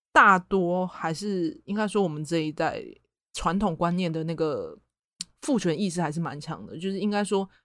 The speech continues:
爸爸就是赚钱嘛，然后妈妈就是男主外女主内，就是母亲就应该要服侍爸爸的，这个一定是还有，可是必-，就会变成有点像是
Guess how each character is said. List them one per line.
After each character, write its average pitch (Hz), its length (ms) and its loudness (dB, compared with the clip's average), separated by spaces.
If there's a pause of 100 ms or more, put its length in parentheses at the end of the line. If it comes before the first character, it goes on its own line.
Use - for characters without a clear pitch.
(120)
爸 185 180 6
爸 135 240 2
就 151 160 -8
是 151 220 -8
赚 135 280 -4
钱 - 240 -10
嘛， - 200 -18
然 151 100 -4
后 151 80 0
妈 160 160 -2
妈 151 140 -2
就 143 120 -8
是 151 240 -2 (120)
男 170 240 0
主 156 120 2
外 160 140 4
女 151 140 -4
主 - 180 -8
内， - 240 -8 (220)
就 156 100 -10
是 151 180 -6 (280)
母 156 240 -4
亲 180 200 2
就 175 120 2
应 165 80 -4
该 160 80 -4
要 151 120 0
服 156 300 -8
侍 143 200 -6
爸 - 180 0 (100)
爸 - 160 -10 (640)
的， 120 380 -4 (760)
这 196 140 4
个 143 180 0
一 165 140 -4
定 185 220 2
是 - 120 0
还 151 240 -2
有， 123 200 -6
可 170 120 -2
是 220 280 2 (1700)
必-， 262 240 4 (220)
就 330 100 4
会 339 120 4
变 285 200 4
成 170 300 0 (160)
有 220 160 0
点 240 160 2
像 269 160 2
是 226 300 -4